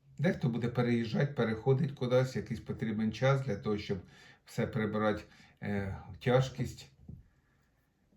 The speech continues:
тяжкість, а також, е, зустрічі будуть. Карта говорить про зустрічі. Ну, багато хто не чує вас.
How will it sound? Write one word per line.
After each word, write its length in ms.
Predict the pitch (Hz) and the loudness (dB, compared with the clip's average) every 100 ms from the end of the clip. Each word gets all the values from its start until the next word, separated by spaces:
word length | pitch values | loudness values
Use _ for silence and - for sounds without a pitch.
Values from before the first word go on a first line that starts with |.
| - | -6
тяжкість, 760 | 117 113 110 - 107 - - - - _ _ _ _ | -2 -2 -4 -6 -6 -6 -12 -20 -20 _ _ _ _
а 120 | - - | -10 -4
також, 300 | 107 92 107 | -2 -2 -2
е, 1500 | 104 90 - _ _ _ _ _ _ 127 113 104 104 101 104 | -2 -2 -10 _ _ _ _ _ _ -8 -4 -2 -2 -2 0
зустрічі 560 | 127 185 143 180 165 180 | 2 4 2 0 0 2
будуть. 440 | 180 160 160 - - _ _ _ _ _ _ - - - _ _ _ _ _ _ _ - _ _ - _ - | 2 0 -2 -4 -12 _ _ _ _ _ _ -20 -20 -20 _ _ _ _ _ _ _ -20 _ _ -20 _ -4
Карта 300 | 127 - 117 | -4 -2 -2
говорить 400 | 117 113 107 - | 0 0 -2 -4
про 200 | 120 104 | -4 0
зустрічі. 640 | 147 160 139 131 143 139 | 2 2 2 2 2 4
Ну, 380 | 131 170 233 196 | 6 6 6 2
багато 420 | 175 170 202 254 | 6 6 6 2
хто 200 | - 214 | 2 6
не 120 | 233 | 6
чує 340 | - 156 160 151 | 4 4 6 6
вас. 360 | 107 104 - | 4 0 -8